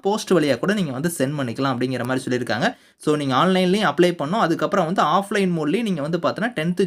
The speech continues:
ஜூனுக்குள்ளார நீங்க வந்து போஸ்டல்ல வந்து சென்ட் பண்ற மாதிரி இருக்கும். So, செலக்ஷன் ப்ராசஸ்ன்னு பொறுத்த வரைக்கும் பார்த்தோன்னா உங்களுக்கு வந்து எக்ஸாம் கிடையாது. basis of மார்க்னே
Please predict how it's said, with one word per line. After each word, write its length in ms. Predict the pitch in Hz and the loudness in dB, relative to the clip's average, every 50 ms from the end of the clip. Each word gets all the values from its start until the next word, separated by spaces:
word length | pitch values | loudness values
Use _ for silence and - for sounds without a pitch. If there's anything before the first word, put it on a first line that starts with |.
| 151 | 0
ஜூனுக்குள்ளார 460 | 160 156 147 135 135 143 175 202 196 185 | 0 0 0 0 0 0 0 2 0 0
நீங்க 140 | 160 143 131 | -2 -2 -4
வந்து 120 | 160 202 190 - | -4 -4 -2 0
போஸ்டல்ல 420 | 165 175 175 - 190 165 147 131 127 | 0 0 0 0 -2 -2 -2 -2 -4
வந்து 140 | 156 190 190 196 | -4 -4 -4 -2
சென்ட் 200 | - 185 143 147 | -2 -4 -2 -2
பண்ற 200 | 143 131 - 123 117 123 | -4 -2 -2 -2 -2 -2
மாதிரி 140 | 135 131 117 | -2 -2 -2
இருக்கும். 260 | 110 107 - 190 262 - - _ _ _ _ - | -4 -2 -2 -2 -2 -2 -6 _ _ _ _ -2
So, 60 | - 185 165 - | 0 0 0 0
செலக்ஷன் 420 | - 175 175 226 - - - 262 240 226 | 0 -2 -2 -2 -4 -2 -2 -2 -2 0
ப்ராசஸ்ன்னு 440 | 190 180 180 190 190 - 220 208 190 180 | 0 0 0 0 -2 -4 -4 -2 0 0
பொறுத்த 200 | 165 165 165 151 | 0 0 -2 -4
வரைக்கும் 280 | 156 156 175 165 147 | -4 -4 -6 -4 -4
பார்த்தோன்னா 260 | 135 117 117 147 196 208 | -4 -4 -4 -4 -4 -2
உங்களுக்கு 240 | 190 165 147 - 156 | -2 -2 -2 -2 0
வந்து 140 | 185 190 143 127 | 2 2 2 0
எக்ஸாம் 340 | 135 131 170 196 202 202 196 - | -2 0 0 0 0 0 -4 -4
கிடையாது. 380 | 123 123 120 117 113 107 165 247 262 - _ _ _ _ _ 135 | -2 -2 -2 -2 -2 -2 -2 -2 -2 -6 _ _ _ _ _ -4
basis 300 | 151 180 196 196 202 190 - 196 | -2 -2 -2 -2 -2 0 2 2
of 80 | 202 196 185 156 | 2 2 2 2
மார்க்னே 380 | 139 156 175 170 - 175 175 | 2 2 2 0 0 -2 -2